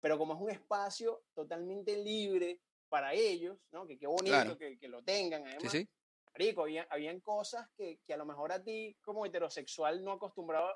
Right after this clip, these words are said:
Speaker 1: a, a, al mundo,
Speaker 2: A ese mundo, claro.
Speaker 1: eh, a ese mundo te, te chocaban, por ejemplo. Esto pa-, a esto a mí me reventó la cabeza, o sea, a mí me costó entender esta locura, pero, pero me daba mucha risa.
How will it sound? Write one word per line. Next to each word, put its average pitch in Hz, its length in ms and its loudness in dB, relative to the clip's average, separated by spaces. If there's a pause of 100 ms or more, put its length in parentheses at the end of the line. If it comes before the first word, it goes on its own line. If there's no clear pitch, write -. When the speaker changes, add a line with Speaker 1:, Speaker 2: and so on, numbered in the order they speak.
Speaker 1:
a, 180 220 0 (580)
a, 127 120 -8
al 120 200 -10
mundo, 160 400 2
Speaker 2:
A 135 60 8
ese 160 160 2
mundo, 120 260 0
claro. 117 240 0
Speaker 1:
eh, 139 480 0
a 135 80 -2
ese 139 180 -4
mundo 202 300 -4
te, 175 300 -4
te 147 120 -4
chocaban, 175 540 -2
por 147 140 -2
ejemplo. 160 480 -6 (120)
Esto 170 320 -4
pa-, 196 220 -2
a 139 80 -4
esto 139 140 -8
a 180 40 -4
mí 202 80 -4
me 233 140 -4
reventó 165 480 -2
la 202 200 -2
cabeza, 165 640 0
o 135 40 -8
sea, 147 140 -6
a 147 60 -6
mí 151 40 -10
me 190 120 -8
costó 190 480 0
entender 180 880 0 (320)
esta 160 280 -2
locura, 170 460 0
pero, 190 360 -6
pero 151 340 -4 (380)
me 143 100 -8
daba 139 160 -4
mucha 175 260 -4
risa. 196 360 -4